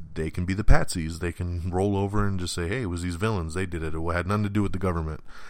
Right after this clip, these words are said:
So it's very evil on the back end of it, but they make the bad guys do their bidding for them.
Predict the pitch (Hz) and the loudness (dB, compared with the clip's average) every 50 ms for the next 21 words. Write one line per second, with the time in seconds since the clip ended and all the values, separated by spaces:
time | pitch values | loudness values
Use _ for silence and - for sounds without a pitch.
0 | - - - - - 98 92 90 90 90 123 147 160 151 - - 107 107 104 107 | -12 -12 -12 -8 -4 -2 -2 -2 -2 0 2 2 2 2 -2 -2 -2 -2 0 0
1 | 113 120 123 117 101 92 87 85 85 87 92 - 101 107 110 110 120 120 120 131 | 0 0 0 0 -2 -2 -2 -2 -2 -2 -2 -4 -6 -6 -6 -4 -4 -4 -4 -4
2 | 135 - - - - - - - - - - - - - - - - - - - | -6 -6 -8 -12 -14 -14 -16 -14 -14 -14 -14 -14 -14 -12 -8 -6 -6 -6 -4 -6
3 | - - - - - - - - - - - 104 92 - 101 98 92 87 87 87 | -6 -6 -4 -2 -2 -2 -2 -2 -4 -2 -2 -2 0 0 2 2 2 2 2 0
4 | 92 95 - - 98 80 101 101 92 85 80 80 76 80 85 85 92 87 82 85 | -2 -2 -2 -4 -4 -4 -4 -2 -2 -2 -2 -4 -4 -4 -4 -4 -4 -4 -4 -6
5 | 78 76 90 90 90 90 95 110 120 117 98 87 80 - 76 69 78 76 - 87 | -4 -4 -4 -4 -4 -4 -2 -4 -2 -2 -4 -4 -4 -6 -6 -4 -6 -6 -6 -8